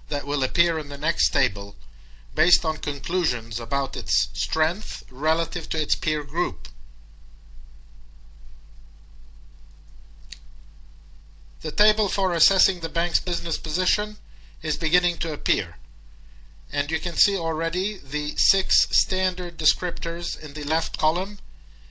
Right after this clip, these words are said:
and their short form definitions in the middle column. The last column in the original table,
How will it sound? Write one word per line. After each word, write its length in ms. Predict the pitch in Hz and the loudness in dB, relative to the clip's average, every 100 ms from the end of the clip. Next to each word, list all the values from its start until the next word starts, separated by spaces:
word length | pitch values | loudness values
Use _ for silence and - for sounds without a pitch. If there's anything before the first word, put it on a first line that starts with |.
| - - | -10 -2
and 340 | 185 196 190 | 0 0 2
their 140 | 175 160 | 0 4
short 380 | - 185 175 | 6 6 2
form 320 | - 175 170 160 | 0 -2 -2 0
definitions 840 | 151 - 156 151 156 151 - - - - - - | 2 2 2 2 2 0 -4 -6 -10 -14 -16 -10
in 140 | 160 147 | -8 -4
the 60 | |
middle 280 | 147 143 120 | -2 -2 0
column. 320 | - 92 - - - - - - - - - - - - - - - - - - - - - - - - - - - - - - - - - | 0 0 0 -4 -4 -6 -10 -10 -10 -10 -10 -10 -12 -12 -10 -4 -4 -4 -12 -14 -14 -14 -14 -14 -14 -14 -14 -16 -18 -18 -18 -16 -18 -16 -4
The 120 | 160 | 2
last 340 | 175 220 226 - | 6 6 6 4
column 320 | 196 196 190 | 4 4 0
in 120 | 180 | -2
the 140 | 180 | 0
original 440 | 175 180 175 170 185 | 0 0 2 2 0
table, 480 | - 147 - - | 6 6 4 -2